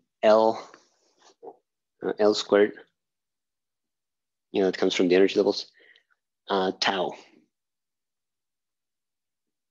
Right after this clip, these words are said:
So tau is this tau over here. So we're just following the definition of the partition function. If the temperature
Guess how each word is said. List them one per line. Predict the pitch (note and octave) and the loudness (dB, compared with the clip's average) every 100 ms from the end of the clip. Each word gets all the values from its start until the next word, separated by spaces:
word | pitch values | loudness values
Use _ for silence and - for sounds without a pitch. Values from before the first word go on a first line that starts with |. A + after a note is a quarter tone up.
| _ _ _ _ _ _ _ _ | _ _ _ _ _ _ _ _
So | - F#2+ F2+ | -4 -2 -2
tau | - F#2+ F#2 | -2 0 0
is | F2 | 0
this | F#2 - - | -4 -4 -4
tau | F2 E2+ | -6 -6
over | E2+ E2 | -8 -10
here. | E2+ - _ _ _ _ _ _ _ _ _ _ _ _ _ _ _ _ - _ _ - | -12 -16 _ _ _ _ _ _ _ _ _ _ _ _ _ _ _ _ -20 _ _ -4
So | A#2 | 0
we're | A2 | 2
just | G#2+ A#2+ - - _ _ - | 2 0 -2 -12 _ _ -2
following | A2 A2+ A2+ G#2+ | 0 4 4 4
the | G2 | 2
definition | F#2+ F#2+ F2+ F#2+ | 0 0 0 2
of | F#2 | 0
the | - | -2
partition | - - - - | -6 -4 -2 -2
function. | C3+ C3+ - C3+ C3+ - _ _ _ _ _ _ _ _ _ - | -2 -2 0 0 -2 -14 _ _ _ _ _ _ _ _ _ 0
If | C3 C3 C3 - | 4 4 2 -2
the | - A#2+ | -4 -2
temperature | - A3 - - D#3 D#3 | -4 -4 -2 2 2 2